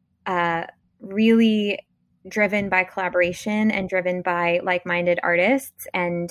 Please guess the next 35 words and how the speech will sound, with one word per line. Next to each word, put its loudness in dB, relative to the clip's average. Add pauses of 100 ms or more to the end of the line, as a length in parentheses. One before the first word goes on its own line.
(140)
always 2
trying -2
to, -2 (500)
uh, 0
create -2
work 2 (100)
in -4
the, 0 (180)
in 0
the 2 (180)
nature -4
of -2
the 2
work 2
we -8
seek -10
to -16
be -6
a -8
part -2
of. 2
So -2 (320)
hopefully 0
there's -2
a -8
bunch -6
of -12
that -2
that'll -2
be -10
coming -8
out -8
soon -6
as -6
well. -4